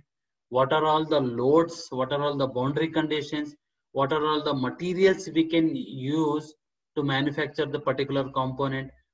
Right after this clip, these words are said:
what are the advantages, what are the disadvantages, what are the applications, entire thing you need to do in the introduction part. Okay, all of you are getting.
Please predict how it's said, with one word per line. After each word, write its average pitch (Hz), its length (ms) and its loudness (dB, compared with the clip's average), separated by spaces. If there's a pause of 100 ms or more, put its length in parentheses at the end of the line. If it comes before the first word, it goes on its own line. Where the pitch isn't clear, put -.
(100)
what 143 180 2
are 156 140 2
the 156 160 0
advantages, 147 1000 4 (280)
what 135 180 0
are 143 100 2
the 135 140 0
disadvantages, 143 1040 0
what 131 180 0
are 139 80 2
the 131 240 -4
applications, 147 840 0 (120)
entire 170 680 2
thing 180 180 -4
you 156 140 -2
need 147 140 -6
to 143 100 -8
do 139 200 -2
in 139 140 -6
the 135 60 -6
introduction 127 800 -6
part. 110 220 -6 (1120)
Okay, 202 440 0
all 156 160 2
of 208 140 2
you 214 60 4
are 196 80 4
getting. 165 420 0